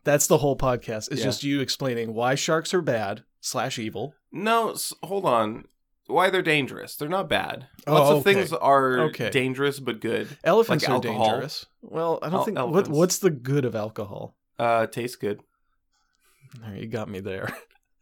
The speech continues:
Speaker 1: You can use it to, to sanitize wounds. Ah, man, that guy's right too. <laughs> What about emergency fuel? <laughs> Ah, I suppose that's true.
Speaker 2: Y-, this,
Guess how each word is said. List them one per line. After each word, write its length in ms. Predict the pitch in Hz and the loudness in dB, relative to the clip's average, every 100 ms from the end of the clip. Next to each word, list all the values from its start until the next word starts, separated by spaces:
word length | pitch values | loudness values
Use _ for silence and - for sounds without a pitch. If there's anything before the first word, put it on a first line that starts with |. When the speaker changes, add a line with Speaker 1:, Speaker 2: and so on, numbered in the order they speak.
| _ - - _ _ - - - | _ -20 -20 _ _ -20 -20 2
Speaker 1:
You 100 | 269 | 2
can 120 | 269 | 4
use 240 | 262 302 277 | 4 4 2
it 140 | 220 | -4
to, 260 | 208 220 226 | -2 -2 -4
to 120 | - 233 | -4 -4
sanitize 680 | 220 285 294 226 247 240 | 2 4 2 2 2 2
wounds. 460 | 220 330 320 190 - | 4 4 4 2 -2
Ah, 320 | - - - - | -6 -4 -6 -4
man, 180 | 135 120 | -4 -2
that 160 | 143 | -4
guy's 260 | 139 120 117 | -2 -2 -2
right 200 | 127 117 | -6 -6
too. 320 | 156 165 135 - - - 170 - | -8 -6 -8 -12 -18 -18 -18 -12
<laughs> 80 | 185 - 285 - 311 - _ - _ - - - - - - - | -14 -10 -12 -10 -12 -12 _ -20 _ -18 -18 -20 -20 -20 -18 0
What 120 | 277 | 2
about 200 | 302 349 | 4 4
emergency 520 | 277 320 302 269 254 | 6 6 4 0 -2
fuel? 640 | 254 294 302 311 240 156 - _ - | 2 6 8 10 8 6 -4 _ -16
<laughs> 80 | - - - - - _ _ - | -16 -16 -18 -18 -20 _ _ -12
Ah, 440 | 143 143 123 - - | -8 -6 -6 -8 -10
I 60 | 127 | -8
suppose 360 | - 151 139 | -4 -2 -2
that's 220 | 131 127 - | -2 -4 -6
true. 260 | - 113 | -4 -2
Speaker 2:
Y-, 120 | 135 151 | -2 0
this, 320 | 156 240 | 0 0